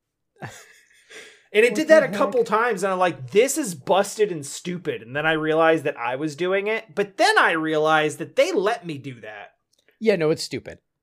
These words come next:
Speaker 2: Like,
Speaker 1: That's
Speaker 2: that
Speaker 1: dumb.
Speaker 2: is actually, like, programmed in the game to let you use that power, and that power does that thing in the final boss fight.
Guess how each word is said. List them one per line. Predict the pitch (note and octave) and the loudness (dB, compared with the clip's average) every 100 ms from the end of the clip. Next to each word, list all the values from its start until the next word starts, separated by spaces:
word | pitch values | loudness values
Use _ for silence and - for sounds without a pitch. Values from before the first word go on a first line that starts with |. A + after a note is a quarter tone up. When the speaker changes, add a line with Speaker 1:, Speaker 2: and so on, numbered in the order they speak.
| _ _ - | _ _ -2
Speaker 2:
Like, | F#3+ F#3 D3 | 0 2 2
Speaker 1:
That's | |
Speaker 2:
that | A#3+ | 2
Speaker 1:
dumb. | C#4 | 2
Speaker 2:
is | A#3 | -2
actually, | A3+ B3 - A#3+ A3 G3 E3 | -2 -2 -4 -2 0 0 -4
like, | F3 E3 C#3+ | 0 0 -2
programmed | - C#4 D#4 A#3 A#3 G#3 | 4 4 4 2 2 0
in | F#3+ A3+ A#3 | -4 -6 -4
the | F#3 | -6
game | F#3+ F#3+ E3+ D3 C3+ C3 _ _ | -4 -4 -4 -8 -12 -16 _ _
to | - | -8
let | F3 E3+ G3 F#3 | -2 0 0 -2
you | F3 F#3+ | -10 -8
use | E3 E3 G3+ G3+ D#3 | -8 -8 -6 -8 -6
that | E3+ F3 - | -4 -4 -4
power, | F#3 F#3 F3 C#3+ B2 B2 _ _ _ | -2 0 2 -2 -4 -14 _ _ _
and | F3 D#3+ | -8 -4
that | F3 F3+ | -4 -4
power | G3+ F#3+ F#3 | -2 0 0
does | D#3 E3+ E3+ D3+ | -6 -4 -2 -2
that | D#3+ D#3+ - | -2 -4 -4
thing | F3+ F3 D#3 | -10 -8 -8
in | C#3 | -10
the | C3+ | -8
final | D#3+ C#3+ C#3 | -4 -4 -4
boss | C3 C3 C3+ | -6 -8 -10
fight. | - A#2+ G#2+ | -12 -12 -14